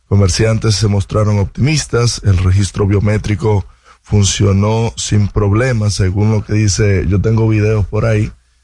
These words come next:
que muestran haitianos pasando por, por todos lados. Militares de República Dominicana garantizaron la seguridad.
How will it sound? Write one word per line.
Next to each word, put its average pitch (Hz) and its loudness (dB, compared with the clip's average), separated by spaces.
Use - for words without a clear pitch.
que 107 -2
muestran 104 0
haitianos 110 0
pasando 104 0
por, 101 -4
por 104 0
todos 123 0
lados. 95 -4
Militares 123 0
de 113 0
República 117 0
Dominicana 110 0
garantizaron 101 0
la 98 2
seguridad. 95 0